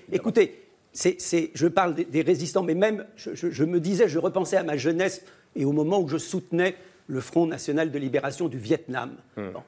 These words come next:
Speaker 1: les Vietnamiens
Speaker 2: Votre époque, euh, maoïste, un peu. Euh.
Speaker 1: Oui, j'étais à ce moment-là maoïste et en même temps pro-vietnamien et donc anti-américain.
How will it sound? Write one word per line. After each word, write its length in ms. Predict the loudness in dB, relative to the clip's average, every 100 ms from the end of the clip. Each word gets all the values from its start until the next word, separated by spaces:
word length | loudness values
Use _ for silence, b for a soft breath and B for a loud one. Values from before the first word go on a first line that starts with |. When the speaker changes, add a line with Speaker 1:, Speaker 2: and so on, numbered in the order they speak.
| _
Speaker 1:
les 100 | 2 4
Vietnamiens 440 | 4 2 0 2
Speaker 2:
Votre 100 | 2
époque, 320 | 2 2 2
euh, 80 | 0
maoïste, 360 | 2 0 -2 -10
un 40 |
peu. 100 | -16
Euh. 280 | -16 -14 -14 -14 -14 -16 -18 -20 0
Speaker 1:
Oui, 220 | 4 4 4
j'étais 320 | -2 2 2
à 80 | 2
ce 80 | -4
moment-là 440 | -2 0 -2 -4 -10
maoïste 580 | -6 0 2 2 0 -4 -2
et 80 | 0
en 60 |
même 200 | 0 -2
temps 240 | 2 0 0
pro-vietnamien 920 | -2 -2 0 -2 -2 -2 2 2 0 -2
et 80 | 0
donc 320 | -2 -4 0
anti-américain. 760 | -2 0 -2 0 -4 -6 -10